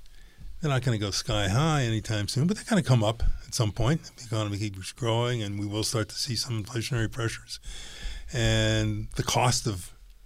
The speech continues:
paying for that debt is going to mount as the interest rates mount. And here we are at a time of record low unemployment,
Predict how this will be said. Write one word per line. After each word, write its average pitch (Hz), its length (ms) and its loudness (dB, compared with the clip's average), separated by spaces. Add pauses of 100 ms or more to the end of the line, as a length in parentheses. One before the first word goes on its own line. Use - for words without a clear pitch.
(1600)
paying 139 300 8
for 131 120 6
that 104 260 2
debt 107 320 2
is 107 140 4
going 117 160 4
to 101 80 2
mount 107 400 0
as 95 120 -4
the 104 80 -2
interest 98 300 -4
rates 98 280 -6
mount. 110 260 -4 (1000)
And 160 220 10
here 226 180 8
we 214 180 8
are 180 420 6
at 135 120 6
a 135 80 6
time 160 420 6
of 131 360 2
record 226 480 4
low 147 300 6
unemployment, 117 640 2